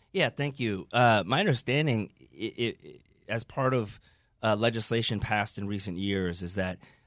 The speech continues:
the state, uh, is tied to measures that California implemented.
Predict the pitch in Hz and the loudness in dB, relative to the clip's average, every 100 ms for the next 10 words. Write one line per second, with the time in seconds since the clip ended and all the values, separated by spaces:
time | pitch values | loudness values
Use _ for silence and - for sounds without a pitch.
0 | - 101 - - 117 117 - - 98 90 | -8 -6 -4 -2 -2 -2 -4 -8 -8 -8
1 | 90 - - - - 120 107 107 107 101 | -12 -12 -12 -8 -4 -2 -4 -6 -8 -8
2 | 101 _ - 110 107 107 101 92 95 87 | -12 _ -8 -2 -2 -2 -6 -6 -8 -10
3 | - - 117 98 107 98 92 85 - 60 | -8 -6 -4 -6 -8 -10 -12 -16 -18 -20
4 | 50 - | -20 -20